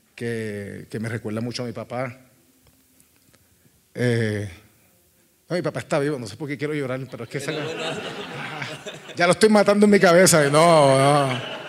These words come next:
Speaker 1: Eh, pero que esa canción, Gracias a la Vida, siempre fue como que un mantra
Speaker 2: Claro.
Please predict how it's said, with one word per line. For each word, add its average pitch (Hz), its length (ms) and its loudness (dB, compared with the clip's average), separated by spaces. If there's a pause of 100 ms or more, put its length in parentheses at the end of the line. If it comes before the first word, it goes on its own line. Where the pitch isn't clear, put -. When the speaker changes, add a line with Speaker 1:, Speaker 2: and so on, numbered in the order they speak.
(460)
Speaker 1:
Eh, 147 340 -8
pero 160 220 -2
que 160 160 -4
esa 160 160 2
canción, 190 220 4
Gracias 196 260 4
a - 20 4
la 196 120 6
Vida, 185 320 6
siempre 147 280 -4
fue 170 140 0
como 170 220 2
que 123 340 -6 (680)
un 151 180 -10
mantra 160 440 -6 (380)
Speaker 2:
Claro. 90 280 -14